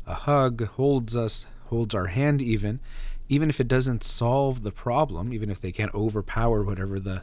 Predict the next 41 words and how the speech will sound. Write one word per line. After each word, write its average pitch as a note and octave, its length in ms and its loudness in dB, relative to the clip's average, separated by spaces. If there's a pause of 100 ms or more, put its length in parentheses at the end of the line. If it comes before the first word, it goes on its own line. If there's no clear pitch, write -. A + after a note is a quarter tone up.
(140)
monster G2+ 600 -2
is, G2+ 200 0
emotional F#2+ 600 -4
or F#2+ 120 -2
otherwise, G#2+ 580 -2 (360)
it B2 120 0
still D#3 240 4
can B2 220 0
make A2+ 280 0
us A2+ 120 -2
feel F#2 460 -4
much F#2 420 -6 (120)
better. A2+ 440 2 (600)
Like G2 260 -4
the F#2 220 -2
studies G2+ 420 2
that F#2 140 -2
have F2 180 -6
been E2+ 220 -6
done A#2 320 2
where F#2 240 0 (360)
if F#2+ 280 -2
a F#2+ 120 4
woman G#2 440 2
is, F#2 260 -4 (380)
um, F2 240 -6
being F#2+ 260 -2
shocked C3 500 -2
in G#2+ 120 0
some G#2+ 260 2
way, A2+ 260 2
uh, G#2+ 120 0 (240)
and E2+ 160 -8
they're F2 100 -4
gonna F#2 180 6
feel F#2+ 240 2
pain, C#3 540 2 (320)
they A2+ 140 4
feel B2 260 0
less A#2 380 0
pain C3 540 0